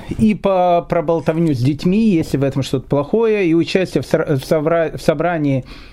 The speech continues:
несведущих в Торе, то, что будет лишать человека жизни в этом мире.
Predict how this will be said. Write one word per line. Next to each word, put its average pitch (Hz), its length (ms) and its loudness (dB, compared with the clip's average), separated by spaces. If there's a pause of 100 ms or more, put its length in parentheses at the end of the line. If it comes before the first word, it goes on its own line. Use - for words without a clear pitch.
(120)
несведущих 202 920 0
в - 80 -14
Торе, 214 500 0 (600)
то, 214 140 2
что 220 140 -4
будет 165 200 -2
лишать 175 320 0
человека 185 840 0
жизни 185 760 0
в 135 680 0
этом 165 460 -2
мире. 160 400 2